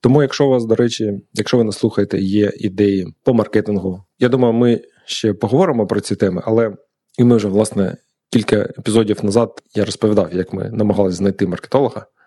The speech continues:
<laughs> десь півроку назад. Якщо у вас є думки з приводу маркетингу, або ви хочете там запропонувати с-, якусь допомогу, то пишіть, будь ласка, мені в коментарі, е, поспілкуємось на цю тему.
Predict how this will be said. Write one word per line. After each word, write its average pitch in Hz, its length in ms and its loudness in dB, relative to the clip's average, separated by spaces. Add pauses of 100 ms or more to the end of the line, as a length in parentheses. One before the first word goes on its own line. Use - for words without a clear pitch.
(280)
<laughs> - 480 -16
десь 120 140 -12
півроку 104 420 0
назад. 92 240 -10 (240)
Якщо 107 200 -2
у 120 40 2
вас 110 160 0
є 110 60 2
думки 107 280 2
з - 60 -8
приводу 107 340 0
маркетингу, 139 480 0
або 95 300 0
ви 90 160 -4
хочете 87 280 -4
там 90 160 -10
запропонувати 104 720 0
с-, - 240 -14
якусь - 300 -12
допомогу, 135 560 -2
то 151 140 2
пишіть, 113 380 -6
будь 85 100 -6
ласка, 85 300 -6
мені 101 360 0
в - 80 -10
коментарі, 82 440 -8 (240)
е, 87 280 -10
поспілкуємось 90 640 -10
на - 80 -16
цю - 160 -18
тему. 82 300 -8